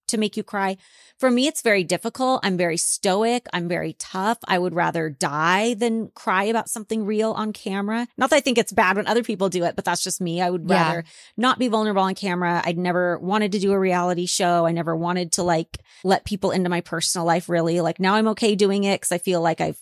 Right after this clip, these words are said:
Speaker 1: kinda had to over the past twenty years.
Speaker 2: Yeah.
Speaker 1: But that's what bothered me. And I, and then, uh, when I was thinking about that, I was thinking,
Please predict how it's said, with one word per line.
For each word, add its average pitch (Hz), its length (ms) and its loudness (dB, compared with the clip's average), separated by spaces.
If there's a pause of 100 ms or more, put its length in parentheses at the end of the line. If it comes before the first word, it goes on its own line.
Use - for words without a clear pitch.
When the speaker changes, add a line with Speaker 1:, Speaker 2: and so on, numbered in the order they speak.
(120)
Speaker 1:
kinda 151 200 -4
had 190 320 0
to 262 360 0
over 233 120 -2
the 240 80 -2
past 247 260 -2
twenty 240 240 -2
years. 240 320 -2 (160)
Speaker 2:
Yeah. 175 420 0 (100)
Speaker 1:
But 214 240 -2
that's 226 200 2
what 233 200 0
bothered 190 420 2
me. 226 320 0
And 185 500 0 (400)
I, 233 380 4
and 233 160 0
then, 254 80 2
uh, 247 100 0
when 226 220 0
I 220 60 0
was 220 100 0
thinking - 260 -6
about 233 140 2
that, 208 140 2
I 202 40 0
was 202 140 -2
thinking, 202 300 -2